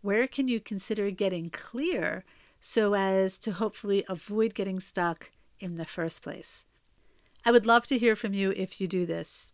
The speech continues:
You can drop a note for me on my website or comment on the post on Facebook or Instagram, or you can leave me an iTunes review.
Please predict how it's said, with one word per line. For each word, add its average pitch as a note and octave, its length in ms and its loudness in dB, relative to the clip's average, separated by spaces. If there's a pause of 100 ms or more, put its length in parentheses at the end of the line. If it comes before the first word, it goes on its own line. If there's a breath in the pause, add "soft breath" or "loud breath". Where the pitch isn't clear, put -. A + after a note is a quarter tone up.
You G3+ 100 -4
can G3 140 -4
drop G3+ 260 2
a A3+ 60 2
note G#3+ 240 0
for A3 120 -6
me G3+ 220 -2
on F3 180 -4
my E3 120 -2
website A3 600 0 (380 soft breath)
or A3 220 4
comment G3+ 640 -2
on F3+ 500 0 (120)
the F#3 80 -6
post A3 400 -2
on F3 100 -4
Facebook F#3+ 500 -2
or F3+ 100 -4
Instagram, C#4 680 -2 (420 soft breath)
or C4 320 2
you A#3+ 120 0
can A#3 120 4
leave A3 220 0
me G#3+ 80 0
an G#3 80 0
iTunes G3 760 -2
review. E3+ 520 -2